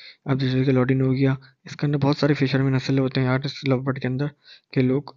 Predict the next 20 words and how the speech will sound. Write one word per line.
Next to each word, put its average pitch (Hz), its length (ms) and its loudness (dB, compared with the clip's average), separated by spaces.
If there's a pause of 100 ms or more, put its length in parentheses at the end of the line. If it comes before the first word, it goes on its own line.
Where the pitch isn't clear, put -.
(100)
अलग-अलग 135 420 2
वैरायटी 127 240 2
पे 123 100 0
काम 120 240 -4
कर 123 80 -6
रहे 131 100 -8
हैं। 135 60 -12 (340)
लेकिन 151 180 2
मेरे 156 140 2
को 156 80 0
माशाल्लाह 143 340 0
से 151 80 2
लॉटिनो 135 340 2
इसलिए 139 240 0
समझ 135 220 0
आया 135 140 0 (320)
कि 151 80 0
इसका 135 200 0
एक 135 160 -12
साइज 127 380 -2